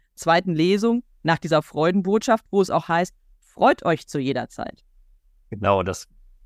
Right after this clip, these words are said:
Speaker 2: ist natürlich wunderbar im Echo mit aus der ersten Lesung.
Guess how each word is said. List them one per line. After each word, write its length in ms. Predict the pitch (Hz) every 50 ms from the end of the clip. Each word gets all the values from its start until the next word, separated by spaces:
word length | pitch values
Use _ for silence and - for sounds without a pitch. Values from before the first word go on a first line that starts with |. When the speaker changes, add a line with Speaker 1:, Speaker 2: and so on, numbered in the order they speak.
| - -
Speaker 2:
ist 140 | - - -
natürlich 400 | 113 95 - - 127 110 95 87
wunderbar 560 | 101 110 127 160 170 143 117 104 110 113 117
im 80 | 117 117 -
Echo 420 | 123 131 - - 160 147 151 147 _ _ _ _ _
mit 140 | - 110 -
aus 120 | 104 95 -
der 120 | 113 -
ersten 340 | 110 117 139 - - 147 127
Lesung. 440 | 127 131 135 127 135 135 143 143